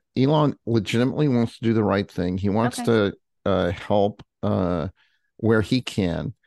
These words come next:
Speaker 1: And, he, you know, look, he could take, uh, his, his billions and buy an island somewhere and,
Speaker 2: Okay.
Speaker 1: uh, focus on space. Um, but, you know, he's doing all this stuff to help humanity. And, you know, he didn't need to buy Twitter.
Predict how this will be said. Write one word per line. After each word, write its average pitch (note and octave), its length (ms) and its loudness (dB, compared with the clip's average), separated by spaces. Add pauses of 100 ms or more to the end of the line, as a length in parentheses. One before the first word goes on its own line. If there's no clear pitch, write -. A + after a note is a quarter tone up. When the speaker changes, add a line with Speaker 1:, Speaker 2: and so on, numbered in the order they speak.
(240)
Speaker 1:
And, D3 160 2
he, - 160 -6
you F#3+ 60 4
know, G3+ 120 4
look, G#3+ 240 0
he F3+ 140 -2
could - 180 -2
take, F3+ 400 0
uh, B2+ 320 4
his, A#2+ 400 2 (160)
his G#2+ 180 0
billions G2+ 680 2
and G2+ 400 0
buy A#2 240 2
an A2 100 2
island G#2+ 460 2
somewhere E2+ 640 -2
and, F2+ 340 -4 (420)
Speaker 2:
Okay. A#3+ 200 -12
Speaker 1:
uh, F#2+ 220 -2
focus A2+ 420 0
on A2 160 2
space. - 680 -6 (520)
Um, A2+ 440 0
but, C3 280 2 (220)
you C3 60 0
know, B2 120 4
he's B2+ 180 2
doing A3 260 4
all F3+ 300 0
this A2+ 180 2
stuff - 360 -2
to G#2+ 260 2
help A2+ 340 0
humanity. A2 720 -2 (800)
And, G#2 280 0 (560)
you C#3+ 100 4
know, C#3 100 4
he C#3+ 160 2
didn't F4+ 260 0
need G3 200 2
to C#3+ 80 2
buy A#2 340 0
Twitter. - 480 -2